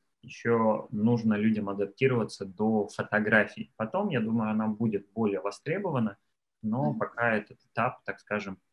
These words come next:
Speaker 1: именно этап, э, хайпа именно три дэ. Вот. Но у меня, я думаю, есть небольшой шанс, потому что я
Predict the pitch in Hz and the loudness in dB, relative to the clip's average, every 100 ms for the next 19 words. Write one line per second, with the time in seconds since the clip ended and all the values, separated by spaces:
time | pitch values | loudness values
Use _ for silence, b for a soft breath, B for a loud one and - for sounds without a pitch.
0 | _ _ _ 110 110 101 95 92 107 110 | _ _ _ 0 2 0 -6 -2 0 0
1 | - - 98 95 - 104 107 104 101 95 | -2 -6 -4 -6 -4 -2 -2 -2 -4 -4
2 | 104 95 95 - 104 107 101 95 87 _ | -6 -6 -8 -10 -6 -4 0 0 -2 _
3 | _ _ _ 107 98 104 131 151 - - | _ _ _ -2 -2 2 4 4 2 -8
4 | _ - 120 123 147 185 143 131 127 127 | _ 0 4 4 6 6 6 6 6 6
5 | 120 117 113 110 110 120 131 - - - | 6 6 2 0 0 4 4 2 -6 -4
6 | - 120 117 131 120 160 185 - - 117 | 4 6 6 4 2 2 2 -2 -2 -2
7 | 113 - 110 107 101 113 107 101 | -2 0 2 2 2 2 2 0